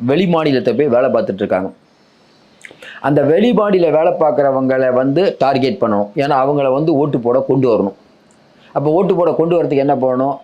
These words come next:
அந்தந்த மாநிலங்களில் இருக்கக்கூடியவங்கள போய் பி ஜே பி குழு போய் சந்திக்குது. பி ஜே பி மெனக்கெட்டு சில விஷயம் பண்ணுங்கிறாங்கல்ல, அதுல இது ஒண்ணு.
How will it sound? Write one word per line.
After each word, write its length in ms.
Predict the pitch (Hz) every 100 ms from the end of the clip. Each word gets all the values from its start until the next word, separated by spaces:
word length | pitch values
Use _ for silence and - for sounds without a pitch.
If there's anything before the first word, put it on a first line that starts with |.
| _
அந்தந்த 540 | 127 170 185 190 170 147
மாநிலங்களில் 720 | 143 165 190 175 160 147 135
இருக்கக்கூடியவங்கள 800 | 131 147 - 123 117 117 110 110
போய் 260 | 131 175 143
பி 220 | 139 190
ஜே 160 | 170
பி 140 | 131 120
குழு 280 | - 165 143
போய் 180 | 151 -
சந்திக்குது. 360 | 113 110 107 - _ _ _ _ - - 127
பி 120 | 208
ஜே 120 | 196
பி 120 | 165
மெனக்கெட்டு 440 | 143 151 180 185 165
சில 220 | 151 151
விஷயம் 340 | 135 147 143
பண்ணுங்கிறாங்கல்ல, 560 | 127 131 127 120 117 120
அதுல 440 | - 117 117 127
இது 320 | 147 107 95
ஒண்ணு. 120 | 104